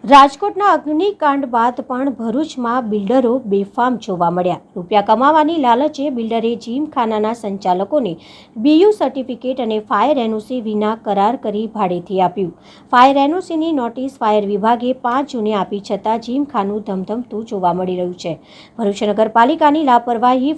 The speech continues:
ફાયર એન ઓ સી અને બી યુ સર્ટિફિકેટ ન હોવા છતાં ગુમાસ્તા ધારા જીમખાનાનું ઇસ્યુ કર્યું. બિલ્ડિંગના નવીનીકરણ બાદ બિલ્ડિંગ યુઝ સર્ટિફિકેટ ન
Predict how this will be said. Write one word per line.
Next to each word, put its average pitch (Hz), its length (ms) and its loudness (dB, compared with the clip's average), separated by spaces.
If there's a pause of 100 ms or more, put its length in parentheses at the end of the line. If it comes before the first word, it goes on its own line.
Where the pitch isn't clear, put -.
ફાયર 220 300 2
એન 233 120 -2
ઓ - 20 -4 (100)
સી 311 140 -2
અને 240 180 -2
બી 233 200 -4
યુ 330 120 -2
સર્ટિફિકેટ 220 720 -6
ન 196 100 -2 (200)
હોવા 185 260 2
છતાં 233 420 -2 (260)
ગુમાસ્તા 330 540 2
ધારા 254 340 4
જીમખાનાનું 226 880 -4
ઇસ્યુ 202 320 -10
કર્યું. 180 240 0 (580)
બિલ્ડિંગના 339 640 2
નવીનીકરણ 277 760 0
બાદ 233 320 4
બિલ્ડિંગ 226 320 -4 (140)
યુઝ 285 180 -2
સર્ટિફિકેટ 220 680 -6
ન 196 120 -2